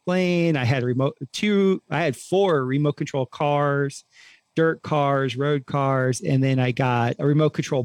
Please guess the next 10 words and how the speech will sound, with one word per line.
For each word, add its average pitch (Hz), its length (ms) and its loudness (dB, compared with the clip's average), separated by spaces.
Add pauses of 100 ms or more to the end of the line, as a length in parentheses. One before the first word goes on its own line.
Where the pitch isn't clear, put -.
(120)
boat. 151 420 0 (160)
Like, 123 360 -2
I 151 140 0
was, 135 360 -2 (100)
I 160 140 -2
was 143 240 2 (400)
Mister 160 480 0
R 139 240 0
C, 110 460 -4
like, 113 340 -6